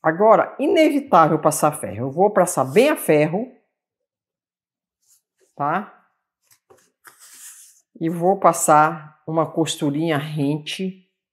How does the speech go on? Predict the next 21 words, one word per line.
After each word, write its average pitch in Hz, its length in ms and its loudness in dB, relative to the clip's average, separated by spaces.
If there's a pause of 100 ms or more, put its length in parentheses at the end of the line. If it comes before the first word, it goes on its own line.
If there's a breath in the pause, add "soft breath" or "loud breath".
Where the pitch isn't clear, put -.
(240)
em 156 140 -16
toda 240 320 4
a - 20 6
volta 160 720 -2 (460)
que 165 100 0
eu 160 60 4
já 165 160 2
fecho 165 400 -2
essa 165 140 -4
abertura. 135 580 -8 (400 loud breath)
Essa 226 320 2
costurinha 170 520 -2
rente 185 340 -2
é - 20 0
aquela 165 280 0
costura 165 500 -4
bem 202 320 -2
aqui, 165 440 -8
pegadinho 156 640 -4
a 151 80 -4
bordinho 135 640 -6